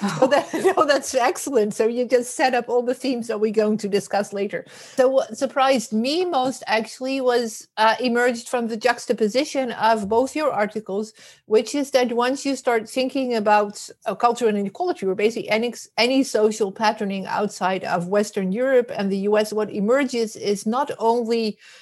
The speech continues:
Speaker 2: so distinct social patterns that are indeed very patterned, but really in different ways, but also something that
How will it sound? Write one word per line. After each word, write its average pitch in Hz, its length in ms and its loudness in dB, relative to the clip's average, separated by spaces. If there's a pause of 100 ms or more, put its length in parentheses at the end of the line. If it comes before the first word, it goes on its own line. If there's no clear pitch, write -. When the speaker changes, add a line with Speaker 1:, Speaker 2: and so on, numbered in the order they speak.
(260)
Speaker 2:
so 220 200 4
distinct 254 560 4
social 214 320 2
patterns 196 500 -4
that 190 160 -4
are 185 140 0
indeed 190 320 -2
very 196 320 0
patterned, 208 640 -2
but 185 180 -2
really 202 340 0
in 185 120 -2
different 190 340 -2
ways, 233 500 0 (360)
but 214 180 2
also 320 360 2
something 269 520 0
that 240 300 2